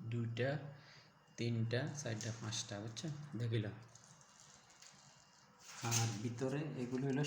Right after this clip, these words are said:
সব চাবি, মানে কোনটা কোন জায়গার এগুলা অনেক লোকে জানে না, পরে নষ্ট করে গেলে। এই যে দেখছেন,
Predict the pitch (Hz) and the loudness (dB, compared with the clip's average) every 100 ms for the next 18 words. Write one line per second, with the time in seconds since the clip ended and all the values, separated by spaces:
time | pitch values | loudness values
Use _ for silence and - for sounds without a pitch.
0 | 139 135 - - - - - - - - | 4 2 0 -4 -6 -6 -12 -10 -2 2
1 | 120 113 107 - - - - - - - | 4 4 0 -2 -18 -20 -18 -20 -12 0
2 | 123 127 131 135 120 120 120 120 113 113 | 2 4 6 6 8 6 6 4 6 4
3 | 110 107 110 113 165 - 123 123 120 113 | 4 2 4 4 2 0 2 2 4 2
4 | 117 113 117 127 147 127 120 117 - 107 | 4 4 6 4 4 2 4 4 2 -2
5 | 110 113 110 110 107 113 - 117 | 0 2 2 2 2 0 0 -4